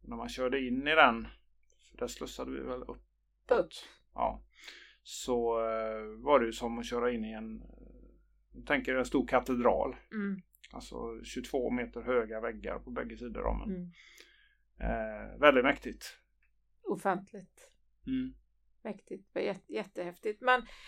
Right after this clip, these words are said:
Speaker 2: men som sagt, väldigt bra ordning och inga läskiga strömmar på det sättet och flytbollare. Så att
Speaker 1: Mm.
Speaker 2: det, det gick ju väldigt lugnt och sansat till. Så det var ju väldigt stor skillnad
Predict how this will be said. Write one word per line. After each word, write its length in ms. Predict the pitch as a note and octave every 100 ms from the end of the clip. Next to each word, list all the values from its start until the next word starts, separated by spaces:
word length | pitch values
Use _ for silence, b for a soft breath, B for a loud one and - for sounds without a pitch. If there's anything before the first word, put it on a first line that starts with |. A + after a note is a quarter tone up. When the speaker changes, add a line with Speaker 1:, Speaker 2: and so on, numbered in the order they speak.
| B
Speaker 2:
men 520 | A#3+ A#3 A#3 A3 G#3+ A3 A3
som 160 | A#3+
sagt, 280 | G#3+ B3 A#3+
väldigt 520 | B3+ A#3+ G3+ G3+ -
bra 380 | G#3+ A3 A3+ G3+
ordning 640 | G#3 A#3 G#3+ F#3 F#3 F#3+
och 360 | - G3 G3 F3+ B B B -
inga 540 | A#3 A3+ G3+ F#3+ F#3+
läskiga 400 | G3+ G3+ - G3
strömmar 720 | F#3 G#3+ A3+ F#3 F3+ F3+ F#3
på 140 | F#3 G3+
det 160 | G3+
sättet 400 | F3 F#3 G#3 F#3+
och 240 | - G#3+ G#3
flytbollare. 680 | A3 G3+ G3+ F3 F3 E3+ -
Så 120 | G3
att 100 | F#3+
Speaker 1:
Mm. 140 | -
Speaker 2:
det, 200 | G3+ F#3+ b b b _
det 80 | -
gick 280 | G#3 F#3 A3
ju 60 |
väldigt 380 | G3+ G3 F3 F3+
lugnt 280 | G#3 F3 E3+
och 80 | E3+
sansat 460 | G#3 F3+ F#3+ F#3
till. 260 | G#3 G3 -
Så 80 | G3
det 120 | G3+
var 200 | G#3 G3+
ju 180 | G3 G3+
väldigt 260 | A3 F#3+
stor 180 | F3 B3
skillnad 640 | - C4 A#3+ G#3 G3 B3